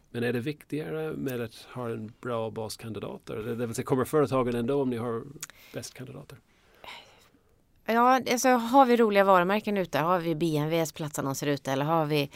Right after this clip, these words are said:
Speaker 2: roliga tjänster ute, så drar det kandidater och då fyller vi ju på databasen, så är det ju. Eh, men i, i många fall så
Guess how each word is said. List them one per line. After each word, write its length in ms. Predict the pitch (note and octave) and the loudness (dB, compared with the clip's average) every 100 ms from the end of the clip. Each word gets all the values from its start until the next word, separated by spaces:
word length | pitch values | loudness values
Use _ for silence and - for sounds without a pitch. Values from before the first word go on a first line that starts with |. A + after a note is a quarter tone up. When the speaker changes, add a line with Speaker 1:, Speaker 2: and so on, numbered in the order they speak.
| - - | -14 -12
Speaker 2:
roliga 640 | D#3 E3+ D3+ D3+ D3 D3 D3 | 0 2 4 2 2 2 0
tjänster 480 | - E3 D3+ - | -2 -2 -2 -2
ute, 280 | D#3+ D3 C#3+ | -2 -4 -6
så 120 | D#3+ | -2
drar 340 | E3+ E3 D#3+ D#3 | 0 4 4 4
det 160 | C#3+ | 2
kandidater 680 | C#3+ D3 D3+ G3+ E3 - - | -2 -6 0 2 2 -2 -4
och 80 | D#3 | -4
då 80 | D#3+ | -4
fyller 320 | - F3 D#3+ | -2 -2 0
vi 100 | D3+ | -2
ju 140 | C#3+ | -2
på 260 | D3 E3+ D3+ | -2 0 0
databasen, 640 | D3 D3 - F2 B2 - - | -2 -4 -4 -4 -4 -6 -10
så 180 | - E3 | -6 -4
är 120 | B2 | -4
det 60 | |
ju. 80 | F2 - - - - - - D#3 | -4 -8 -14 -18 -18 -18 -8 -6
Eh, 360 | D3+ - - | -4 -4 -4
men 280 | E3 E3+ F3 | -4 -2 0
i, 320 | E3+ E3+ - - | 0 -2 -6 -12
i 160 | F3+ | -8
många 360 | F3 E3+ E3 F#3 | -4 -2 -2 -2
fall 240 | - D#3+ | -2 -4
så 360 | D3 - D#3+ D3+ | -4 -6 -4 -4